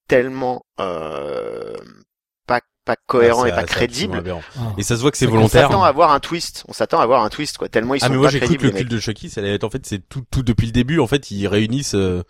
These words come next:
Speaker 2: les anciens, les anciennes victimes de Chucky et ils les mettent tous au même endroit pour, euh, pour, euh, les tuer. Mais en fait, non.
Speaker 1: Moi aussi, c'est
Speaker 2: Et là, tu
Speaker 1: ce
Speaker 2: sais
Speaker 1: que
Speaker 2: quoi,
Speaker 1: j'ai cru
Speaker 2: on vient de
Speaker 1: aussi.
Speaker 2: créer un bien meilleur film que, <laughs> que ça. Où c'est juste deux personnes lambda. Tu co-, il y a la moitié qui connaît Chucky, l'autre moitié connaît pas.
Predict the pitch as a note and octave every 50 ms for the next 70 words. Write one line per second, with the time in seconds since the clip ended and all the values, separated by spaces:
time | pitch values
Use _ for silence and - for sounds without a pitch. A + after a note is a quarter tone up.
0 | _ _ _ _ _ _ _ _ _ G2 F#2+ G#2 G#2 G2+ A#2 A2 - - B2+ A#2+
1 | A#2 A2 G2+ F#2+ G2 F#2 G#2+ A2 G#2 A2+ G#2+ - B2+ A2 G#2+ G#2+ - - A#2+ A2
2 | G#2 G2 - G#2+ G#2 - - E3+ D#3+ C3+ A2 G2+ G2 F#2 F#2+ G2 G2 A#2 B2 -
3 | - A#2+ A2 A#2 A2 G#2+ G#2+ G#2 G2+ G2+ G2+ B2+ C#3+ - - G2+ F#2+ F#2 F#2 F#2
4 | F#2+ G2 F#2+ F#2 F2+ - F#2 F#2 F#2 F2 F2 F2 E2+ F2 F2 F#2 - - E3 E3+
5 | - _ _ _ _ _ _ _ _ _ _ F2+ F2 - B2 - _ - F#2 A2
6 | - A#2+ B2 B2 - - B2 A#2 - - G2+ G2 F#2+ - - - _ _ _ _
7 | - - - F#2+ G2+ - - C#3 C#3 C3+ F3 F#3+ G#3 F#3+ D3+ C3+ B2+ C3+ - -
8 | - D#3 D3+ C3+ B2 C#3+ D3+ D3 C#3 B2+ - C#3+ C#3 B2 A2 G2 G2+ G#2+ G#2 -
9 | D3+ D3+ - - - _ _ _ _ D3 - - - - B2+ A#2 - - - -
10 | - - - D#4+ - - - - - - - - - - - C3 A2+ - C3 B2+
11 | E3+ E3 C3+ A#2 D#3+ E3+ - E3 D3+ - - D#3 D3 C#3+ C3+ C#3 C#3 C3+ C#3+ E3
12 | F#3 G3+ - - - - - - _ _ - - - - C#3+ F2 G2 A#2 C#3 C3+
13 | C#3 C#3+ D#3 E3 F3 - - F#3 - - - - D#3 C#3+ C#3+ - - D3+ C#3+ -
14 | - F#3 E3 D#3+ C#3 - C#3+ C#3+ - D#3 C#3+ - C3+ B2 A#2+ - - C3+ D3+ C#3
15 | D#3+